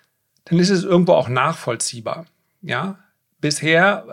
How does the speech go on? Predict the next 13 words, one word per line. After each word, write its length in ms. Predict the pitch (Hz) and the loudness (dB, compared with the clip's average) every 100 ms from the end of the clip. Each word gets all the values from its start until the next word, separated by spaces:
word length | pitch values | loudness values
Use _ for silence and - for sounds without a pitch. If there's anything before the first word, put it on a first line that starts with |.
| - | -4
lautete 640 | 135 139 175 175 160 160 | 2 4 4 0 -2 -2
die 180 | 151 139 | -4 -6
Grundaussage, 1300 | 131 143 220 - 139 127 - 123 120 127 151 165 - | 0 2 2 0 -2 -2 0 0 0 2 0 0 -6
dass 600 | 127 139 147 151 - - 202 - | -2 2 2 0 -8 -14 -18 -14
in 160 | 143 135 | -8 -6
den 160 | 131 | -6
U 180 | 139 135 | -4 -4
S 160 | 127 - | -4 -4
A 380 | 123 135 147 - - - _ | 0 0 0 -6 -20 -20 _
bis 300 | 175 175 - | 0 0 -6
zweitausenddreiundzwanzig 2000 | - 135 143 139 143 131 135 120 127 117 170 196 - 156 160 160 - 160 156 - 127 | 0 0 0 -4 -4 -4 -6 -6 0 0 2 0 -2 -4 -6 -6 -4 -4 -4 -8 -6
wieder 320 | 147 151 143 | 0 2 2
die 400 | 123 131 127 - | -2 -6 -6 -10